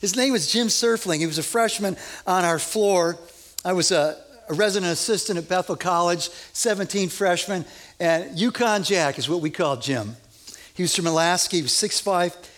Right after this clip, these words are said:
and, uh, we had this all-night movie night that started with The Sound of Music and ended with Hitchcock's movie Psycho. I know.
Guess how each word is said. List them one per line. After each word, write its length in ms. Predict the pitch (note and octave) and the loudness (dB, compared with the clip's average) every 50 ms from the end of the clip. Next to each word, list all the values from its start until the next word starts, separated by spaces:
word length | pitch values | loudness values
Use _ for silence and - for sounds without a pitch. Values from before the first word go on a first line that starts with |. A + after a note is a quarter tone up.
| - - - - | -20 -20 -14 -6
and, 260 | - D#3+ D#3 D3+ D3+ C#3 | -2 0 0 2 2 0
uh, 100 | C#3+ C#3 | 0 0
we 140 | D#3+ A#3 G#3 | 0 0 2
had 200 | A3+ A#3 G#3 E3 | 2 0 0 0
this 160 | E3+ D#3 - | -2 -2 -2
all-night 500 | - - D#3+ E3+ G#3 A#3 G#3+ G3 G#3 G#3+ | -2 -2 0 0 0 0 0 -2 -2 -2
movie 300 | F#3 F3+ F3+ D3 D3+ C3 | 0 -2 0 0 -2 -2
night 320 | A#2+ G#2+ G2+ A2 C3 E3 - - - - - - - - | -2 -4 -4 -4 -6 -6 -10 -16 -20 -20 -20 -20 -14 -8
that 120 | - D3+ | -6 -2
started 360 | - - - G#3+ F#3+ G#3+ A3+ A#3 | -2 0 0 2 2 2 2 0
with 120 | G#3 F#3+ | -2 -2
The 60 | - | 0
Sound 320 | - - - G#3 G#3 G#3+ G#3 | -2 0 0 0 0 0 0
of 80 | G3 | 0
Music 380 | D#3 D3 D3 D3+ D3 - F#3 F3+ - - - - - | 0 0 0 0 2 0 -2 -2 -6 -18 -16 -8 -4
and 140 | E3+ F3+ - | -4 -4 -4
ended 380 | - - G#3+ A#3+ A3+ G#3 F#3+ E3+ | -2 -2 0 2 2 2 2 2
with 180 | D#3+ D#3+ D3 | 0 -2 -2
Hitchcock's 560 | - F#3+ G3+ - - - F#3+ F#3 F3 E3+ - F3+ | 0 -2 -2 -2 -2 -2 0 0 0 0 -2 -2
movie 240 | D#3+ D#3 C#3+ D3+ | -2 -2 -2 -2
Psycho. 680 | C#3 - - - A3 A#3 B3 - - A2 A2 G#2+ G2+ - - _ - - - - - - - - - A#4 G4 - - - - - - - - - - - - - - - | -2 0 0 0 0 0 -2 -4 -6 -8 -8 -8 -10 -14 -20 _ -20 -20 -20 -20 -20 -20 -20 -20 -20 -20 -20 -20 -20 -20 -20 -20 -20 -20 -20 -20 -20 -20 -18 -18 -12 -4
I 120 | - F3+ F3+ | -2 0 2
know. 280 | F#3 G3 F#3 C3+ G#2 | 4 2 2 2 -2